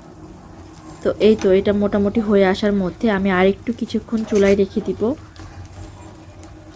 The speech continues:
আমি এখান থেকে যে, যেটা বেরোইছে, এখান থেকে আমি লবণ দেখতেছিলাম যে actually লবণ টবণ হয়েছে কি না।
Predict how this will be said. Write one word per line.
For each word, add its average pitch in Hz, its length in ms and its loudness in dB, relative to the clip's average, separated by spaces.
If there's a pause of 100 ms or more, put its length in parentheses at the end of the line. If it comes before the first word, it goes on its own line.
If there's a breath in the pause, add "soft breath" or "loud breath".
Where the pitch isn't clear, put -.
(920 loud breath)
আমি 214 200 6
এখান 202 240 2
থেকে 226 180 2
যে, 220 140 2
যেটা 208 260 4
বেরোইছে, 196 600 4
এখান 185 280 -4
থেকে 214 160 -6
আমি 214 160 0
লবণ 196 320 2
দেখতেছিলাম 214 560 -2
যে 190 280 -2
actually 190 300 -2
লবণ 175 320 0
টবণ 190 220 0
হয়েছে 202 360 0
কি 190 200 -2
না। 190 200 -2